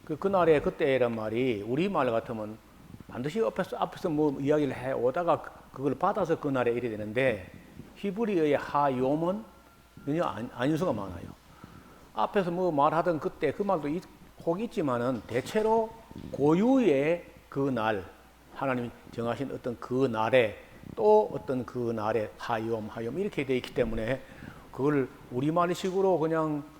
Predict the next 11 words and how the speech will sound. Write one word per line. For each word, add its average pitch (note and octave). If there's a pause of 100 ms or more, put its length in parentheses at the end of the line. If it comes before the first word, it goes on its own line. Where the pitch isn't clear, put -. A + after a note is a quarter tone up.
(300)
어, B2+
봤다면 B2+
큰일 -
날 A#3
수가 C3+
있어요. - (400)
전혀 F#3
다른, C3+
다른 A2
때인데 G#2 (640)
바로 G3+